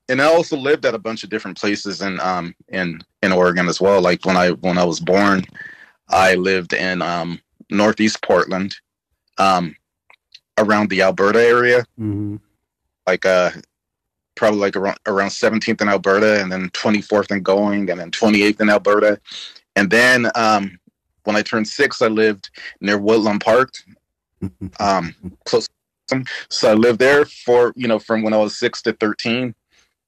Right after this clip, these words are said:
Speaker 1: And then from then on, I moved to Southwest Portland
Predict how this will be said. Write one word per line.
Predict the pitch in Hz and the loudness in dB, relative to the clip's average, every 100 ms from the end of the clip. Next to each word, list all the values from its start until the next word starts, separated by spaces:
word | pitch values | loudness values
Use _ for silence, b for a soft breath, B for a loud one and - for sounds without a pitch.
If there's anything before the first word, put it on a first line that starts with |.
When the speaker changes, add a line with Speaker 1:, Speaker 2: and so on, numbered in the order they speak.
| _ _ - - - | _ _ -20 -10 -2
Speaker 1:
And | 113 | 2
then | 113 | 2
from | 113 110 | 0 0
then | 113 117 | 2 2
on, | 123 127 123 117 - | 2 2 0 -4 0
I | 110 107 | 2 2
moved | 104 110 110 104 | 2 0 0 -4
to | 110 | -10
Southwest | - 113 101 107 131 - | -2 0 0 2 0 0
Portland | - 107 107 110 107 | 0 0 0 -4 -6